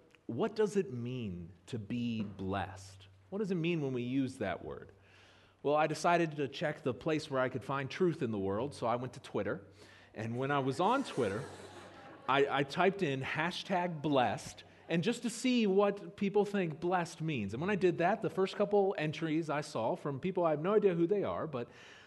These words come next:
someone said that they got a raise at their job, hashtag blessed.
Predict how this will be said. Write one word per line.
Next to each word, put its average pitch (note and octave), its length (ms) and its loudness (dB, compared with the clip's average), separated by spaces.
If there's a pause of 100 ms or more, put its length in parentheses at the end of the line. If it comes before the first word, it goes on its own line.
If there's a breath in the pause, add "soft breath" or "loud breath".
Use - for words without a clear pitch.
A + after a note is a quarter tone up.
someone A3+ 540 4
said E3+ 380 0
that C#3+ 200 -2
they C#3+ 260 -2
got C3+ 220 -2
a D3+ 60 2
raise F3 520 2
at A2+ 160 -2
their C#3 140 2
job, C3 540 0
hashtag F3 640 -2
blessed. - 500 -4